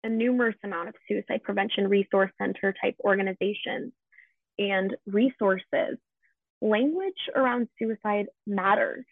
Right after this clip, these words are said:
It matters so much that we have research-informed life or death implications surrounding language for suicide.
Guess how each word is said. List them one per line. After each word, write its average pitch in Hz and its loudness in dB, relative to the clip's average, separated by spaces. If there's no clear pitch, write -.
It 247 2
matters 262 4
so 240 -2
much 214 -4
that 226 -4
we 220 -6
have 208 -2
research-informed 214 -4
life 202 2
or 214 0
death 196 0
implications 202 -2
surrounding 208 0
language 190 2
for 208 0
suicide. - -4